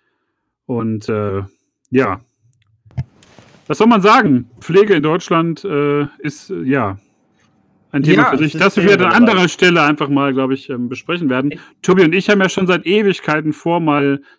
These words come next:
Speaker 1: eine Pflege, ähm, Folge zu machen.
Speaker 2: Soll ich mich dann da ra-, ausklinken und nur, äh, kommentieren?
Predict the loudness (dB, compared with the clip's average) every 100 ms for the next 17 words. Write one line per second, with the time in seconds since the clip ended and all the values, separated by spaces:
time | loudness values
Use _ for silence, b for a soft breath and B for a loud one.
0 | _ -6 -4 0 2 4 4 2 2 -2
1 | -4 -2 -4 -6 -12 _ _ _ -4 0
2 | 2 0 0 0 0 -2 -4 -6 _ _
3 | _ _ _ _ _ _ _ B B -4
4 | -2 0 0 2 2 2 0 -2 0 0
5 | 0 -4 -4 -4 -4 -2 0 0 0 0
6 | -2 -4 -6 -2 0 -2 -2 -4 -4 -4
7 | -8